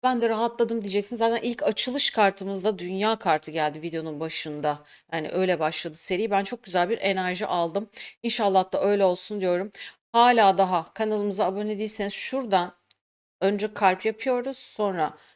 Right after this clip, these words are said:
abone oluyoruz aşağıdan. Sonra da eğer dersen ki, "Melis, senle canlı görüşmek istiyorum. Ee, şöyle sesli bir görüşelim.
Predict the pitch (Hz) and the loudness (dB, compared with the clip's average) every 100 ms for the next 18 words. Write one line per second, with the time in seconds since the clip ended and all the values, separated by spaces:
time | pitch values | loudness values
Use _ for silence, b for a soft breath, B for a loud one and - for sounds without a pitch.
0 | b _ 180 165 175 202 220 202 190 185 | b _ -2 0 0 2 2 2 2 2
1 | - 185 - 180 170 165 247 277 _ _ | -2 0 0 0 0 -2 -4 -12 _ _
2 | _ _ _ - 214 214 190 165 214 233 | _ _ _ -4 0 2 2 4 4 4
3 | 220 226 254 269 247 233 202 226 269 254 | 4 2 2 0 -2 -2 2 2 2 -2
4 | 262 - B B _ - 247 269 254 220 | -6 -6 B B _ 0 0 2 2 4
5 | 226 254 269 294 277 - 262 254 233 - | 4 2 0 0 0 0 -2 -2 -8 2
6 | 226 214 220 294 - _ _ _ _ _ | 4 6 4 2 -4 _ _ _ _ _
7 | _ _ - 190 190 196 233 226 226 247 | _ _ 0 4 6 6 4 4 6 4
8 | 240 262 247 220 226 226 269 240 262 392 | 4 -4 0 6 6 6 2 2 2 0